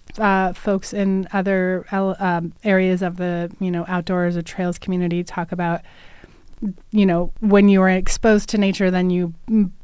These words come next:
develop a love for it, and maybe you'll be more likely to protect it.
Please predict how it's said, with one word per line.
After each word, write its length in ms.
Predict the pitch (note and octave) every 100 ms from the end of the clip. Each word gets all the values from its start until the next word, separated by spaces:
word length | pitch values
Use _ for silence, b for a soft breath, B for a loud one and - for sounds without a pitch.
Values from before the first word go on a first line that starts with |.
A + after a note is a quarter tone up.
| -
develop 360 | G3 F#3 F3 F3+
a 40 |
love 420 | F#3+ A3 G#3 F#3 - -
for 220 | F#3+ F#3
it, 220 | F#3 F3+
and 160 | F3 F3
maybe 220 | F3 E3+
you'll 200 | E3+ E3
be 140 | E3+
more 240 | F3 E3 E3
likely 320 | D#3+ - D#3+
to 140 | -
protect 540 | - E3 - G3 - -
it. 520 | F3+ F3+ - -